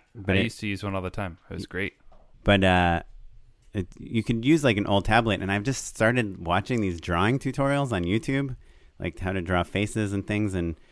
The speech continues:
Speaker 1: I just wanna ed-, do more of my own storyboarding, and it's just, like,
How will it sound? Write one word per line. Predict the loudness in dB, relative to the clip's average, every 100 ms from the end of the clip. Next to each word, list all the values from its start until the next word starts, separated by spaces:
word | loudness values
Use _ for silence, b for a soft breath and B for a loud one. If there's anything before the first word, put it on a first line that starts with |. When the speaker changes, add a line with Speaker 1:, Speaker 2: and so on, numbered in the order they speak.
| b b b
Speaker 1:
I | -4
just | -2 2
wanna | 4 4 2 -2 _ _ -8
ed-, | -4 -4 -6 -8
do | -2 0
more | 2 0
of | 0
my | -2
own | -4
storyboarding, | -6 -6 -4 -2 0 0 0 0 -2
and | -4 -4
it's | -4 -8
just, | -14 -6
like, | -4 -4 -8